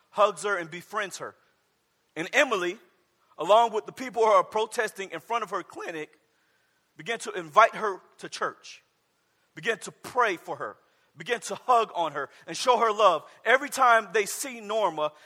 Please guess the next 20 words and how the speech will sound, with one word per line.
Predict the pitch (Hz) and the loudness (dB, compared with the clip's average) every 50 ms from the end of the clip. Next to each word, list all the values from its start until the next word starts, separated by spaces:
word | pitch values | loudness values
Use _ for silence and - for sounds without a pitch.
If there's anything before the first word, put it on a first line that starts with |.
| _ _ - | _ _ -4
and | 190 190 190 185 180 165 - _ _ _ - | -2 0 0 0 -2 -4 -10 _ _ _ -4
Norma, | 170 240 294 302 269 214 202 190 196 196 196 - | 0 4 4 4 4 4 4 4 4 2 0 -8
it's | 185 - - | -12 -8 -2
interesting | 220 277 302 - - - - - 208 202 196 | -2 -2 -2 -2 -6 -10 -8 -8 -8 -8 -8
because | 170 151 - 226 202 190 185 185 - - - _ _ | -12 -6 0 2 4 4 4 2 -2 -8 -18 _ _
it's | - - - | -16 -6 4
like | 240 262 247 - 165 | 4 4 4 4 2
Jonah | - 240 262 285 269 247 - | 0 0 0 0 0 -2 -4
and | 214 208 202 | -6 -6 -4
Nineveh, | 233 269 247 202 190 190 180 | -2 -2 -2 0 0 0 0
Norma | 170 175 180 196 240 285 277 269 214 196 180 180 - - _ _ _ _ | 0 -2 -4 -2 -2 -2 -2 -2 0 0 0 0 -2 -8 _ _ _ _
performs | - 196 - - 247 254 247 220 208 180 - | -6 -6 -6 -4 -4 -2 -2 -2 -2 -4 -6
abortions, | - 196 156 151 214 247 247 - - 202 175 147 | -6 -6 -4 0 2 2 2 2 0 -8 -10 -10
and | - - | -8 -8
Emily | 196 226 220 208 196 170 | -6 -8 -8 -8 -8 -8
almost | 180 196 190 185 165 | -8 -8 -8 -10 -4
died | 143 196 202 190 170 - | 0 2 2 2 2 0
from | 165 147 135 | -6 -10 -10
an | 107 127 | -10 -12
abortion. | 123 120 127 123 110 - - - | -12 -14 -14 -16 -16 -16 -18 -20